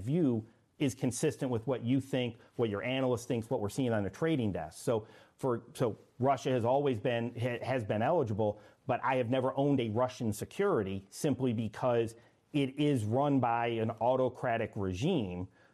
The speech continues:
whose entire economy is driven by fossil fuel extraction and doesn't appear focused on trying to transition away from that in any way.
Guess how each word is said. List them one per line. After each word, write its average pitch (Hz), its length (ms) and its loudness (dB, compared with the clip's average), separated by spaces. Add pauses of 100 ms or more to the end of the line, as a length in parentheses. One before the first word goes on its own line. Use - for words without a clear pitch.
(120)
whose 143 300 4
entire 135 580 2
economy 120 680 -2
is 117 260 0
driven 117 720 2 (180)
by 117 160 0
fossil 131 380 -2
fuel 185 320 2
extraction 113 580 -2
and 113 300 0
doesn't 123 400 0 (400)
appear 175 460 0
focused 127 560 -2
on 120 160 -4
trying 120 280 -4
to - 100 -4
transition 117 600 -2
away 101 360 0
from 110 240 -2
that 101 200 0
in 98 120 -2
any 95 240 -4
way. 87 360 -4